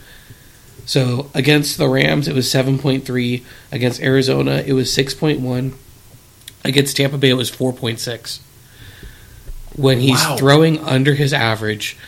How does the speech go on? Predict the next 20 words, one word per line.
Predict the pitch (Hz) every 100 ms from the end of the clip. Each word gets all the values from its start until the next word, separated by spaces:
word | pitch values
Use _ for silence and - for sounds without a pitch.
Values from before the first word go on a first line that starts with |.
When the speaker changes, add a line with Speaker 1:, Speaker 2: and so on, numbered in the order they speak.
| - - -
Speaker 1:
those | 123 117 123
are |
games | 110 110 110 113
that | - 139
we're | 120
not | 110 117
scoring | - 160 151 117
in. | 107 104 - -
No | 127 123
deep | 123 123
threat. | 123 120 - - - - - - -
Speaker 2:
That's | 117 -
a | 113
really | 104
cool | 98 95
stat, | - 110 -
Kevin, | 90 92
first | - 104 -
of | 85
all. | 87